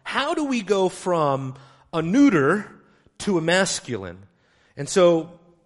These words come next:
I'll give you my <laughs> best shot. I think what's going on is that the neuter pronoun, when it says "what restrains him now," is referring to a dynamic, a phenomenon,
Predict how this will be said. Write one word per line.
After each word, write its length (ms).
I'll 180
give 180
you 80
my 100
<laughs> 140
best 120
shot. 520
I 120
think 200
what's 160
going 280
on 260
is 100
that 220
the 120
neuter 400
pronoun, 480
when 80
it 60
says 180
"what 600
restrains 680
him 240
now," 420
is 160
referring 560
to 240
a 80
dynamic, 800
a 40
phenomenon, 960